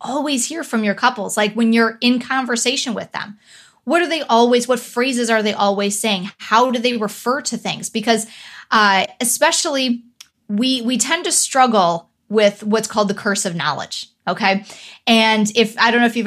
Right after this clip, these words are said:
ever heard that, that concept before, but for your listeners, what it is, is essentially if you're, you know, in terms of knowing, uh, knowing a certain topic, if it's on a scale of one to ten, you as a videographer are at, like, a ten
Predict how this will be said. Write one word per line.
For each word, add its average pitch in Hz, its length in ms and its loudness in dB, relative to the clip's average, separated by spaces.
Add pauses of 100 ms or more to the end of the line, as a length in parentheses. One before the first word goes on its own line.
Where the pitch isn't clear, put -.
ever 214 100 -2
heard 220 320 2
that, 185 300 2
that 196 180 2
concept 202 320 -2
before, 196 320 -4
but - 120 -12
for - 120 -6
your 202 120 0
listeners, 208 480 -2
what 214 200 0
it 220 80 0
is, 226 200 4
is 208 240 -2
essentially 262 680 -2 (380)
if 247 240 2
you're, 247 240 4
you 247 160 -2
know, 226 220 6
in 240 160 4
terms 294 320 -2
of 247 180 4
knowing, 247 640 2 (280)
uh, 214 520 4
knowing 262 400 2
a 233 120 -2
certain 226 440 0
topic, - 720 -2 (480)
if 240 140 0
it's 233 160 0
on 233 120 6
a 226 40 0
scale 277 300 4
of 214 100 2
one 262 180 0
to 240 60 0
ten, 220 640 0
you 302 520 0 (400)
as 233 180 2
a 277 60 0
videographer 214 840 0 (100)
are 214 240 4
at, 202 260 0
like, 226 200 2
a 233 40 2
ten 233 280 -2